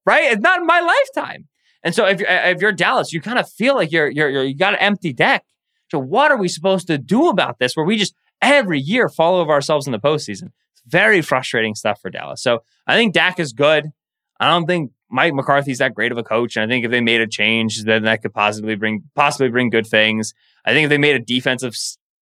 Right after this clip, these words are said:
scheme change a year after making an offensive scheme change, then maybe there's some positives out of that. And Micah Parsons, Trayvon Diggs comes back, they have some stars. But I don't know. I don't have a nice, happy, satisfactory answer for why they keep suffering in the postseason, what they need to do. And that brings me to panic. That brings me to a point where I'm like, "All right,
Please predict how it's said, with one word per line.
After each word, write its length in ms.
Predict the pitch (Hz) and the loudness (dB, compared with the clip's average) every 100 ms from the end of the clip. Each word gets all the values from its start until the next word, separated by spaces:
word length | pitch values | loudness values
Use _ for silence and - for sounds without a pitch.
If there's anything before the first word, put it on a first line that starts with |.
| _ | _
scheme 500 | - - 123 139 131 | -10 -4 0 0 0
change 380 | - 117 123 113 | 0 2 2 2
a 20 | |
year 100 | 110 | 0
after 140 | 113 117 | 0 -2
making 240 | 113 120 | -2 0
an 60 | 110 | 2
offensive 420 | 113 120 113 113 | 2 0 -4 -8
scheme 380 | - 113 123 113 | -4 0 0 0
change, 380 | 110 113 120 113 | 0 0 0 -2
then 80 | 98 | -4
maybe 160 | 113 | -2
there's 140 | 113 113 | -2 -4
some 100 | 107 | -6
positives 460 | 104 110 113 110 | -2 -2 -2 0
out 120 | 107 | 0
of 60 | 104 | 2
that. 240 | 101 104 95 | 2 0 -2
And 80 | |
Micah 280 | 117 151 - | -6 -6 -8
Parsons, 520 | - 117 113 120 113 | -4 -2 -2 -4 -8
Trayvon 380 | - 139 135 107 | -2 0 0 0
Diggs 240 | 120 123 - | -2 -2 -4
comes 160 | 120 | -2
back, 160 | 123 120 | -2 0
they 60 | 135 | -4
have 60 | |
some 120 | 113 | -4
stars. 440 | 101 - 120 120 - _ - _ | -6 0 2 2 -2 _ -20 _
But 100 | 151 | 0
I 40 | 233 | 2
don't 200 | 240 220 | 2 2
know. 260 | 226 117 - - | 0 0 -6 -2
I 80 | 214 | -2
don't 100 | 208 | 0
have 180 | 226 208 | 0 0
a 80 | |
nice, 320 | 160 156 190 185 | 0 0 0 -2
happy, 300 | 165 165 143 | -2 -2 -6
satisfactory 720 | - 160 151 156 156 151 120 | -2 -2 0 -2 -2 -2 -2
answer 240 | 139 131 | -2 -4
for 140 | 113 117 | -8 -4
why 220 | 110 156 | 0 0
they 100 | 170 | -2
keep 180 | 180 151 | -6 -4
suffering 300 | 151 139 139 | -4 -2 -4
in 60 | |
the 80 | 117 | -4
postseason, 420 | 117 117 127 113 | -4 -4 -2 -2
what 140 | 113 113 | -2 -2
they 60 | |
need 180 | 113 104 | -4 -4
to 60 | 92 | -4
do. 260 | 95 85 - _ _ - | -4 -4 -8 _ _ -8
And 160 | 107 | -2
that 240 | 147 180 135 | 0 0 -2
brings 220 | 139 117 | -4 -2
me 80 | 104 | -8
to 60 | |
panic. 320 | - 76 53 _ - | -8 -14 -14 _ -2
That 140 | 165 | 0
brings 160 | 165 139 | 0 0
me 60 | |
to 40 | 139 | -2
a 40 | |
point 140 | 131 113 | 0 0
where 40 | |
I'm 120 | 120 | 0
like, 180 | 113 107 | 0 0
"All 60 | 107 | 0
right, 180 | 95 | 0